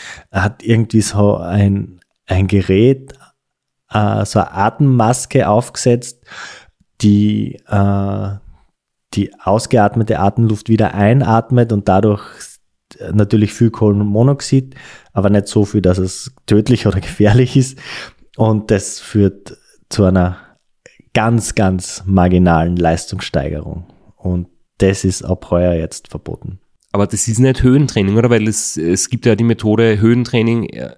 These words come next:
Speaker 2: hoch schlafen und normal auf normaler Höhe trainieren
Speaker 1: Nein,
Speaker 2: oder
Speaker 1: es
Speaker 2: eben
Speaker 1: ist es
Speaker 2: in
Speaker 1: nicht. Eben, eben, das ist nur diese,
Speaker 2: Sauerstoffarmut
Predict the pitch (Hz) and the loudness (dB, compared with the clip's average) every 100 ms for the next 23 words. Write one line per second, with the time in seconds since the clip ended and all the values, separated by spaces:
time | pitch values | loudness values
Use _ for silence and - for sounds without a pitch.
0 | 92 95 113 - - - - 95 85 - | -8 -2 -2 -2 -10 -8 -4 -2 -4 -4
1 | 123 123 104 - 110 101 92 98 - 110 | -6 -4 -6 -6 -4 -4 -2 -4 -4 -4
2 | 95 85 95 95 90 104 98 117 131 117 | -4 -4 -2 -4 -4 -8 -6 -2 0 0
3 | 135 117 107 110 139 131 131 113 104 101 | 0 0 0 0 0 0 0 0 0 -2
4 | 107 113 120 113 123 110 110 113 101 131 | 0 0 -2 -2 -2 0 0 0 2 2
5 | 131 123 73 104 107 107 | 2 0 0 -4 -6 -8